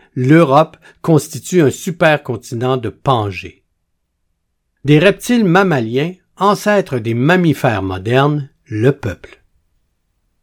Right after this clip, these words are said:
Un autre cinquante millions d'années plus tard, donc nous sommes maintenant rendus il y a deux cents millions d'années environ,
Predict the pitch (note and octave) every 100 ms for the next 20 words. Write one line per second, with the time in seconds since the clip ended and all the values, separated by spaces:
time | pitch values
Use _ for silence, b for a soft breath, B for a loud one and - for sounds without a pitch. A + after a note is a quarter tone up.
0 | _ _ _ _ B B B A#2+ A2+ A2
1 | D3+ F3+ - - F#3 E3+ E3+ D#3+ D#3 D3+
2 | D3 D3 C3+ B2+ A#2 A#2 G#2 C3+ D#3 E3
3 | E3 _ _ B B D3 E3 C#3 E3 D#3
4 | D#3 A#2+ C3 D#3 D#3+ C#3+ B2+ A2+ A#2 A2
5 | G#2+ F#2 G#2 E3 D3+ C#3+ A#2 G#2+ G#2+ G2+
6 | G2 F#2 A2 G2+ F#2+ F#2 F#2+ C3 D3+